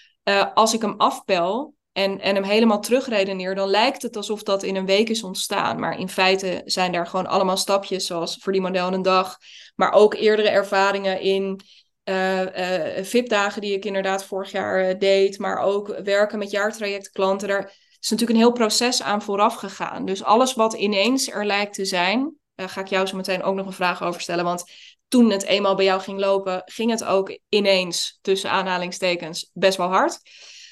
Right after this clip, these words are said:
Ehm, maar tijd is best wel een factor daarin. Ehm, eh,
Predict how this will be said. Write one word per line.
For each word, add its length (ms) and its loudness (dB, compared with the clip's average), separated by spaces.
Ehm, 440 4
maar 280 0
tijd 280 2
is 180 -6
best 220 -4
wel 120 -2
een 100 -4
factor 440 -6
daarin. 680 -2
Ehm, 1000 -4
eh, 420 -6